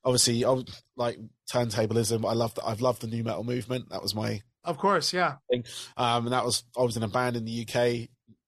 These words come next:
Speaker 1: like, the nu metal movement we had here. Um, and, and, and, like, and ha-, seeing another D J in a heavy band.
Speaker 2: Totally.
Speaker 1: Like, that was the one thing that was just, like, great, 'cause we had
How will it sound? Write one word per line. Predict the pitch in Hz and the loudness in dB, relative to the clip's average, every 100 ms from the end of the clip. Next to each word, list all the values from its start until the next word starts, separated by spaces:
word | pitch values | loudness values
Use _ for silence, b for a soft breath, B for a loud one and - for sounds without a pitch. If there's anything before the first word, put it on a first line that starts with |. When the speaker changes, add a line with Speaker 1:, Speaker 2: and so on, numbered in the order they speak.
| - | -12
Speaker 1:
like, | 113 | -12
the | 120 | -10
nu | 113 120 | -6 -2
metal | 113 107 | -2 0
movement | 117 107 98 | 0 0 -4
we | 110 | -2
had | 110 101 | -2 2
here. | 117 117 B B B - | 4 4 B B B -6
Um, | 117 117 117 113 117 - | 0 2 2 0 -4 -6
and, | 113 113 113 113 110 - | -6 -4 -4 -4 -4 -4
and, | 117 117 117 | -4 -4 -4
and, | 120 120 117 | -4 -4 -4
like, | 127 117 | -4 -4
and | 95 120 | -6 0
ha-, | 143 135 | 0 2
seeing | - 147 123 | 2 2 2
another | 120 113 | 2 0
D | 123 120 | -2 -2
J | 120 117 110 | 0 0 -2
in | 101 | -8
a | 98 | -6
heavy | 95 123 113 | 0 0 2
band. | 104 104 104 113 - b b b b _ _ | 0 -2 -4 -8 -12 b b b b _ _
Speaker 2:
Totally. | 170 185 180 160 135 _ _ | 0 2 4 0 -2 _ _
Speaker 1:
Like, | 113 | -2
that | 110 135 | 2 4
was | 127 | 4
the | 127 | 4
one | 123 | 4
thing | 117 | 2
that | 117 | 0
was | 110 | 0
just, | 110 120 | -2 0
like, | 104 - - _ _ | 0 -2 -16 _ _
great, | - 104 98 | -8 -6 -6
'cause | - 113 | -4 0
we | 139 | 2
had | 147 | 2